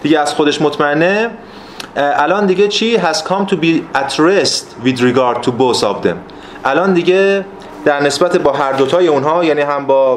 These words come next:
اه، در واقع جهان، هم با خودش، هر چی که بوده، با یه رستی در یک، اه، چه می‌دونم، آ-، اه، صلحی به سر می‌بره و همچنین می‌تونه اونها رو تحمل کنه. Can sustain them. زیرا در واقع این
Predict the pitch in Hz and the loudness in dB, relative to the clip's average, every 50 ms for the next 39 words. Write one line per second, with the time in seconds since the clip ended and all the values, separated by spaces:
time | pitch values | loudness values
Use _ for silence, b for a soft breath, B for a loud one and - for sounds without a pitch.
0 | - - - - - 110 107 107 104 104 104 101 117 113 110 107 107 107 120 127 | -2 -8 -8 -4 0 2 2 2 2 2 0 0 0 0 2 2 0 2 0 0
1 | 127 131 120 110 131 139 147 165 170 156 147 135 127 120 117 - - 160 151 196 | 0 0 0 2 2 0 0 0 -2 -2 -2 -2 0 -2 -2 0 0 0 2 2
2 | 190 180 - 147 131 - - 127 135 131 135 143 185 214 220 B B B B B | 0 0 0 -2 -2 -2 -2 -2 -2 0 2 2 2 0 0 B B B B B
3 | - 156 165 180 180 185 175 - - - - - 123 113 123 120 127 139 147 139 | 0 2 4 4 4 2 2 0 -2 -2 -2 0 2 2 2 2 2 2 0 0
4 | - - - 117 117 113 107 101 - - - - 135 127 113 107 95 95 117 123 | -2 0 0 2 2 2 2 0 -2 -6 -6 -4 -2 0 0 0 0 0 0 0
5 | 117 - 101 98 92 95 101 - - - B B B B B - - - - - | 2 0 0 -2 -2 -6 -10 -14 -18 -20 B B B B B -18 -14 -10 -4 0
6 | 196 196 190 160 139 147 127 113 113 113 - 131 110 107 107 107 98 98 95 90 | 2 2 2 2 2 0 2 2 0 0 2 0 0 0 0 0 2 2 2 0
7 | 90 90 - - - - - - B B B B B B B B B B B B | 0 -4 -8 -14 -20 -20 -20 -20 B B B B B B B B B B B B
8 | - - 123 139 135 135 135 135 135 131 127 131 151 185 214 208 - 214 214 220 | -8 -2 0 0 0 2 0 0 0 -2 -2 -2 -2 -2 -2 0 0 2 2 2
9 | 220 214 220 214 220 214 214 190 175 170 190 208 185 180 160 151 147 151 160 156 | 2 2 0 0 0 0 2 2 2 0 0 0 0 0 0 0 0 0 0 0
10 | 135 - 117 104 104 104 107 110 - - - - - - - - - 135 123 120 | -2 -2 -4 -4 -4 -6 -8 -10 -14 -20 -20 -20 -20 -20 -14 -6 -4 -2 -2 0
11 | - 127 120 - - 160 156 143 127 113 107 98 92 95 95 - - - B B | 0 -2 -2 -2 -2 -2 0 0 0 0 0 0 0 -2 -8 -14 -18 -20 B B
12 | B B B B B B B - - 113 117 151 196 208 220 226 226 226 226 220 | B B B B B B B -16 -10 -4 0 2 4 4 4 2 2 2 0 -2
13 | 226 - - - - 160 156 151 147 147 147 143 - 175 185 180 180 175 175 175 | -4 -8 -6 -2 0 0 2 2 2 2 2 2 2 2 2 2 2 2 0 0
14 | 170 165 160 156 | -2 -2 -6 -8